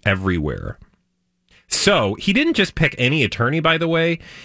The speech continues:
He went after one of the attorneys who helped end Gawker.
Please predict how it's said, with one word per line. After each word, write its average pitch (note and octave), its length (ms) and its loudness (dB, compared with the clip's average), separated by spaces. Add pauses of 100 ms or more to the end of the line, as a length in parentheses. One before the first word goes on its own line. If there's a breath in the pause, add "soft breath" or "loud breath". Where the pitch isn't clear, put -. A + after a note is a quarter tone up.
(120 loud breath)
He F#3+ 160 2
went G#3 200 2
after D3 300 2
one B2+ 160 2
of B2+ 60 0
the B2 120 2
attorneys A#2 440 0
who A2 120 4
helped A2+ 380 0
end A2 420 2 (260)
Gawker. F2+ 520 -2